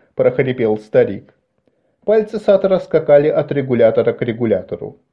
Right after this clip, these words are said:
Затем он распрямился и начал делать над планетарием пассы столь быстрые,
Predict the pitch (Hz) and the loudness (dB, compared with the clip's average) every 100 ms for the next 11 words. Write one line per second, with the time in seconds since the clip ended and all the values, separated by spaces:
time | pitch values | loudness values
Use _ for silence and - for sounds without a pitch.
0 | - 131 135 139 135 131 135 139 139 139 | -8 -4 -2 0 -2 -2 0 -2 -2 -4
1 | 151 220 208 - 190 - _ _ - 214 | -2 -2 -4 -4 -4 -6 _ _ -4 -2
2 | 220 214 160 151 170 160 151 143 143 139 | 0 0 -2 0 0 0 0 -2 0 -2
3 | 127 123 143 147 135 131 127 - 135 131 | 0 2 4 4 4 0 -4 0 0 0
4 | - 143 - 165 156 117 110 - - 101 | -6 -10 -4 -2 0 0 -4 -4 -4 -2
5 | 101 | -2